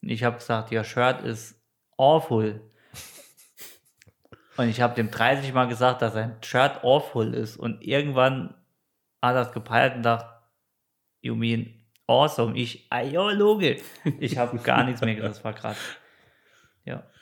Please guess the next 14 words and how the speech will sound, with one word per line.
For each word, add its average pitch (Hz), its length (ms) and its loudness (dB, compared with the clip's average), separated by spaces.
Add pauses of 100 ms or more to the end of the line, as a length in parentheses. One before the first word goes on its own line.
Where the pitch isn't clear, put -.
"Your 113 200 -6
shirt 123 300 -2
is - 140 -10
awful", 117 440 -4
das 104 180 -10
weiß 104 240 -10
ich 107 160 -18
noch. - 220 -20
So, 104 380 -2 (100)
wieder 110 260 -8
Werbung. 147 420 -8 (960)
Oh, 110 160 -4
der 101 140 -8
Belgier, 117 560 -10